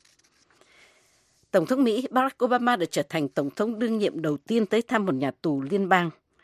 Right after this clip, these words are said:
Đây là một phần nằm trong nỗ lực của ông nhằm thúc đẩy một hệ thống tư pháp công bằng hơn và cải cách nhà tù. Ông Obama hôm thứ Năm đã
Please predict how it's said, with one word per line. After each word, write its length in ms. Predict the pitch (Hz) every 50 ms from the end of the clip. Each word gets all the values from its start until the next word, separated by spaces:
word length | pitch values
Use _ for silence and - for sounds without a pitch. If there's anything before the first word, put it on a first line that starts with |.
| _ - - - - _ _ -
Đây 280 | 190 220 226 226 208 -
là 80 | 185 165
một 180 | 151 151 -
phần 280 | - - 165 147 139 120 -
nằm 220 | 147 156 156 139 120
trong 240 | - - 202 202
nỗ 120 | 180 151 -
lực 200 | 233 190 - -
của 120 | - 156
ông 320 | - - 190 202 196 180 170 -
nhằm 120 | 165 160 143
thúc 240 | - - 254 - -
đẩy 220 | 160 156 131 135
một 120 | 139 139 135
hệ 160 | 147 156 -
thống 280 | - - 160 180 202 214 - _ _ - - _ _ _ _ _
tư 120 | - 220 202
pháp 280 | - - 226 - - _ _
công 200 | - 214 202 202
bằng 240 | 175 165 143 123 120 - _ _ _ _ _
hơn 320 | _ - 196 214 220 190 170 - _ _ _ _
và 120 | - 147 127
cải 220 | - - 139 123
cách 260 | - - 202 - -
nhà 100 | 165 147 127 _
tù. 180 | - 160 139 123 - _ _ _ _ _ _ _ _ _ _ - - - - - _ _
Ông 280 | - 190 196 202 - 202
Obama 400 | 185 185 180 180 190 185 185 170
hôm 200 | 165 202 196 180
thứ 140 | - 240
Năm 260 | 208 214 214 196 185 190
đã 100 | - 147